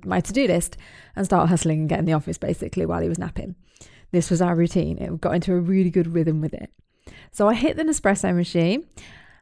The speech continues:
and I, you know, leaned back on the counter, started checking my phone to figure out, right, who's emailed me? <laughs> What do I need to jump on? That kind of thing.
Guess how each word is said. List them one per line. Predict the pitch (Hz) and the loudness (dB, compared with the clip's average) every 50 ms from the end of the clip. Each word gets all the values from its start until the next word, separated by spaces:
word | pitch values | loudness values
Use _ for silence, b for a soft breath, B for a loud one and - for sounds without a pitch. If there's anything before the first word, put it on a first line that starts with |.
| B _ _ | B _ _
and | 185 185 180 180 180 180 180 180 180 185 185 185 - - _ _ _ _ _ _ | 0 2 2 2 4 4 2 2 2 0 -2 -4 -6 -10 _ _ _ _ _ _
I, | - 170 175 175 165 156 - - - 175 - - - | 0 2 4 4 4 2 0 0 -2 -2 -2 -2 -8
you | - 190 185 | -2 0 0
know, | 165 165 | 2 2
leaned | 180 190 220 240 247 240 | 4 6 6 4 6 2
back | 226 196 - - - | 0 0 0 -4 -4
on | 214 196 | -4 -2
the | 202 | -4
counter, | 202 - - 180 165 165 165 165 - - 165 160 160 160 160 | -6 -6 -6 -4 -4 -4 -4 -6 -4 -2 -2 0 0 -2 -4
started | - - - 180 - - - | -6 -6 -6 -6 -6 -6 -4
checking | - 220 - - 208 | -6 -6 -4 -2 -2
my | 214 220 | -2 -2
phone | - - - 170 165 165 160 165 160 | -2 -2 -2 -2 0 0 -2 -2 -4
to | 151 - | -6 -6
figure | - 180 165 170 156 151 | -8 -6 -4 -4 -4 -4
out, | - - | -4 -4
right, | 165 151 151 - | -4 -4 -4 -6
who's | 151 - 208 208 196 - | -6 -2 -2 -2 0 0
emailed | 185 170 170 170 165 165 160 151 | 0 0 0 0 0 0 -2 -2
me? | 160 160 165 | 0 0 -2
<laughs> | 170 151 175 | 0 -2 -4
What | 160 165 170 175 | -2 -2 -2 0
do | 180 180 | 2 2
I | 180 | 2
need | 170 185 180 - - | 2 2 0 -2 -2
to | - 175 165 B B B B 247 B _ | -6 -6 -6 B B B B -18 B _
jump | - 175 165 165 170 - | 2 2 2 2 0 -4
on? | 175 156 147 156 | -2 -2 -2 0
That | 165 196 156 - - | 0 0 0 0 -2
kind | - 160 156 151 | -2 -2 0 -2
of | 156 151 | -2 -2
thing. | - 156 151 147 151 147 147 | -2 -2 -2 -2 -2 -4 -6